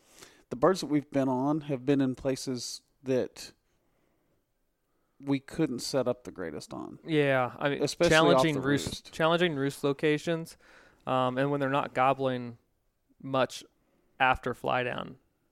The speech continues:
Speaker 2: it's very
Speaker 1: Yeah.
Speaker 2: difficult to
Speaker 1: A-,
Speaker 2: get
Speaker 1: and
Speaker 2: on and
Speaker 1: especially,
Speaker 2: make moves.
Speaker 1: like, you know, we went with Dad one day. Adam went with Dad one day. Um,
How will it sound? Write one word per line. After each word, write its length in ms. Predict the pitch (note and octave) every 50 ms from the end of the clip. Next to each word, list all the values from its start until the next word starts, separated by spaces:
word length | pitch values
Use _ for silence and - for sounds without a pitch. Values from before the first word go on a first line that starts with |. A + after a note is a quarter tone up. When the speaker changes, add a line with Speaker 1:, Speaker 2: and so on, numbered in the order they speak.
| _ -
Speaker 2:
it's 220 | B2+ C#3 C3 - -
very 400 | - A#2+ B2 C3 C3 B2 B2+ B2
Speaker 1:
Yeah. 60 | A#2+
Speaker 2:
difficult 380 | B2+ B2 - - - C3+ - -
to 60 | -
Speaker 1:
A-, 40 | -
Speaker 2:
get 100 | B2+ -
Speaker 1:
and 100 | - G3
Speaker 2:
on 140 | F#3+ F3+ D3
and 80 | - E3+
Speaker 1:
especially, 460 | - A#2+ - F3 F3+ D3 A#2+ E3 D#3+ D3+
Speaker 2:
make 20 |
moves. 20 | C#3+
Speaker 1:
like, 240 | C3 B2+ - - - - - -
you 100 | D#3 D3+
know, 320 | D3+ D3 C#3+ C#3 A#2+ - _ _ _ _ _ _ _ -
we 320 | G2 G#2+ G2 C3+ D#3 E3+
went 160 | E3+ E3+ D#3 -
with 100 | - B2+
Dad 280 | C#3 C#3 C3+ C3 A#2+
one 240 | A#2+ B2+ B2 B2 A#2
day. 360 | A2 A2 G#2+ G2+ G#2 B2+ - - _ _ _ _ _ _ _
Adam 300 | - A#2 C#3+ D#3 D#3+ D3+
went 120 | C#3+ A2 F#2
with 100 | A#2 A2+
Dad 200 | B2 A#2+ A#2 B2
one 200 | A#2+ A#2 A2+ G#2+
day. 320 | G#2+ G#2+ G#2+ A2 B2 - _ _ _ _ _ _ _ _ _ _ _ _ _ _ _ _ - - - _ _ - - - _ _ -
Um, 560 | - A#2 B2+ B2+ B2+ B2 A#2 A2 A2 G#2 -